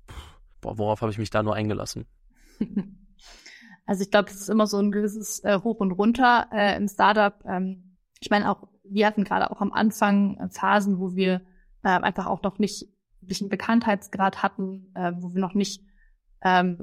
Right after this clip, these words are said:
Speaker 2: wirkliche Brand waren und wo wir zum Beispiel auch unglaubliche Herausforderungen im Hiring hatten und, äh, wir Leute im Vertrieb zum Beispiel einstellen wollten, äh, und es nicht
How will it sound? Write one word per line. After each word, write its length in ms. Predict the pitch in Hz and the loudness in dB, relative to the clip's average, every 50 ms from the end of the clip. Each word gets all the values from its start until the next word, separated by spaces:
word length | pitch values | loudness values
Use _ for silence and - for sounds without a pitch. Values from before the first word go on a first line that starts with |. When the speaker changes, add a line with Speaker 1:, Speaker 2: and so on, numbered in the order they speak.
| - | -14
Speaker 2:
wirkliche 520 | 196 185 175 - 202 196 202 185 - 196 175 | -18 -18 -4 -4 -4 -2 -2 -4 -4 -4 -2
Brand 440 | - 185 190 190 208 226 208 - | 2 4 4 6 6 4 2 2
waren 300 | - 185 190 190 190 190 | 2 2 4 4 4 2
und 140 | 180 180 180 | 0 -2 -4
wo 120 | 175 180 180 | -4 -4 -4
wir 80 | 190 | -4
zum 160 | 190 - 190 | -4 -2 0
Beispiel 320 | 185 185 190 - - 185 - | 2 2 2 2 -2 -4 -4
auch 100 | 185 185 | -4 -6
unglaubliche 880 | - 208 202 190 185 180 - - 202 185 - - 185 175 170 170 170 | -4 -2 0 0 -2 -4 -4 -8 -10 -10 -6 -4 -2 -2 -2 -2 -2
Herausforderungen 760 | 175 180 180 190 196 196 - - - 196 190 185 175 180 180 170 | -4 -2 2 2 2 2 2 -2 -2 -2 -2 -2 -2 -4 -6 -8
im 140 | 175 - | -10 -2
Hiring 400 | - 208 240 214 170 160 165 - | 2 4 4 6 4 2 -2 -4
hatten 460 | 170 160 - - 170 180 196 196 196 196 | -6 -6 -4 -4 -2 0 0 0 -2 -2
und, 420 | - 185 180 170 175 - _ - - | -2 0 0 0 -2 -6 _ -12 -10
äh, 260 | 185 175 170 165 180 | -10 -10 -10 -8 -4
wir 400 | 196 180 170 170 170 165 - - - _ _ _ _ | -2 0 0 0 0 0 -2 -6 -10 _ _ _ _
Leute 340 | 196 190 170 175 180 - 196 | 0 2 2 2 4 2 0
im 120 | 175 175 | -2 -2
Vertrieb 340 | - - - - - 220 - | -4 -8 -8 -4 -4 -4 -2
zum 120 | - 208 196 | 0 2 2
Beispiel 260 | 180 185 185 180 170 | 2 0 -2 -2 -2
einstellen 400 | - 185 185 - 190 185 180 175 | -2 -4 -4 -2 -2 -2 -2 -2
wollten, 560 | 175 175 180 180 - 202 190 196 202 - _ _ _ _ _ _ - | -2 -2 -2 -2 -2 -2 -2 -2 -4 -6 _ _ _ _ _ _ 0
äh, 160 | 190 190 170 | 2 2 4
und 120 | 170 190 185 | 2 2 0
es 320 | 180 - - - - - _ _ _ _ _ | -2 -6 -10 -12 -14 -18 _ _ _ _ _
nicht 440 | - 196 202 220 202 - - - - | 0 2 2 2 0 -2 -6 -12 -14